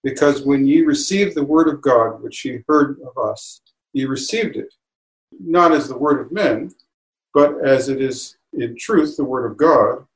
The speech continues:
which effect-, effectually worketh also in you that believe. For ye, brethren, became followers of the churches of God, in which in Judea are in Christ Jesus. For ye also have suffered like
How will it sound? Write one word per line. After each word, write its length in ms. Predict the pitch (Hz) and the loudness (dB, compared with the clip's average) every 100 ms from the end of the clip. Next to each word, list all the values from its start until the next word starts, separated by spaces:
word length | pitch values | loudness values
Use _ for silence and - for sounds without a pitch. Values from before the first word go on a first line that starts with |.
| _ _ - | _ _ -6
which 260 | 139 - | -6 -4
effect-, 480 | - - 208 202 - - | -10 -2 0 0 -10 -16
effectually 600 | - 202 208 - 123 117 | -2 -2 0 -4 -4 -2
worketh 400 | 151 - - - | -4 -4 -8 -2
also 440 | 147 170 - 127 | 0 0 0 -4
in 200 | 135 143 | 0 0
you 220 | 131 120 | 0 -4
that 180 | 113 117 | -8 -8
believe. 540 | 135 143 196 117 95 _ _ _ _ _ _ _ _ _ _ _ _ _ _ | -6 -4 -4 -6 -10 _ _ _ _ _ _ _ _ _ _ _ _ _ _
For 160 | - 143 | 2 2
ye, 180 | 180 | 2
brethren, 680 | 202 165 143 131 127 135 - | 0 2 2 2 -2 -4 -8
became 440 | - 127 139 135 135 | -12 -8 -4 -4 -4
followers 520 | - 139 147 160 147 | -2 2 2 2 -2
of 100 | 139 | -10
the 100 | - | -12
churches 500 | - 160 165 - - | -4 -2 -2 -6 -12
of 140 | 170 165 _ - | -12 -14 _ -4
God, 380 | 120 117 120 120 _ _ _ _ | 0 2 0 -8 _ _ _ _
in 280 | - 120 117 - | -6 -6 -8 -14
which 320 | - 131 135 131 | -8 -6 -6 -8
in 140 | 120 | -12
Judea 500 | 120 117 139 151 160 | -12 0 4 6 4
are 280 | 127 117 113 | 2 -2 -2
in 60 | 113 | -6
Christ 420 | - 135 135 - | 0 2 2 -4
Jesus. 560 | 127 117 - - - - _ _ _ _ | -8 -8 -10 -18 -20 -20 _ _ _ _
For 100 | 135 | -4
ye 300 | 143 147 139 | 0 0 0
also 480 | 131 143 - 131 | 2 0 0 -4
have 140 | 127 123 | -6 -10
suffered 560 | - 175 175 123 113 - | -4 -2 -2 -6 -8 0
like 320 | 117 120 | 2 2